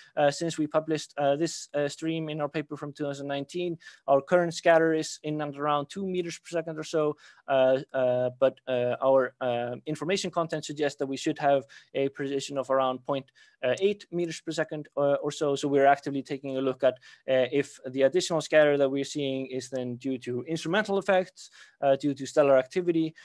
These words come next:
or, or potentially the, the, uh, the, uh, the, the planet that has been reported around, uh, this, um, um, this star. But we're super excited about this, uh, then these precision levels, and w-, then,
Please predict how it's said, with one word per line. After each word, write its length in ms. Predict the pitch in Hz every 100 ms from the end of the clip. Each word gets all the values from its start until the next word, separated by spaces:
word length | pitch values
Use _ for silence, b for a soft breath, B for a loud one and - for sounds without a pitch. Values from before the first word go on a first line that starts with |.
| B
or, 440 | - 143 139 135 127
or 260 | 135 131 127
potentially 500 | 127 135 127 131 127
the, 220 | 123 120
the, 280 | 131 127 120 127
uh, 260 | 120 117
the, 300 | 117 120 117 -
uh, 260 | 117 113 113
the, 360 | 110 110 107 107
the 60 | 117
planet 340 | - 165 143
that 240 | 127 123 127
has 160 | 127
been 160 | - 123
reported 400 | 117 123 117 104
around, 400 | 113 113 113 110
uh, 220 | 123 110 110
this, 260 | 110 - B B B _
um, 460 | 117 110 - - - -
um, 240 | - - - - _ _
this 180 | 123 117
star. 220 | - 107 _ _ _ _ _ _ _ - - -
But 280 | 120 113
we're 160 | 120 143
super 220 | 143 226
excited 280 | 180 175 170
about 240 | 147 147
this, 220 | 143 135 -
uh, 220 | 135 127
then 280 | 127 131 127
these 220 | 135 135 127
precision 400 | 139 160 175 160
levels, 340 | 147 139 131
and 160 | 127 127
w-, 160 | 127
then, 380 | 131 127 123 120